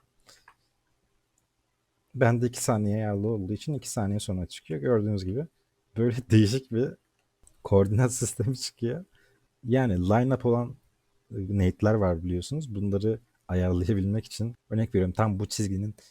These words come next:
yarım santim altına gel-, gelip jump drop attığınız zaman bu bomba güzel bir yere gidiyorsa,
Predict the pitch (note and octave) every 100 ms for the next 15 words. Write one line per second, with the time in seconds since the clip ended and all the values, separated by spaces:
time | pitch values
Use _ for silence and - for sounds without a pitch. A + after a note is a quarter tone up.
0 | - G2+ A2+ A2 G#2+ F#2 - G2 F#2+ -
1 | G2 G2 F#2 - - F#2 F#2 F#2+ - G2
2 | F#2+ - F#2 F2+ - G2 F#2+ F#2 F2 F2+
3 | E2 F2 F2 E2+ D#2+ E2+ E2+ E2 D#2+ D2+
4 | D#2 D#2 D2+ -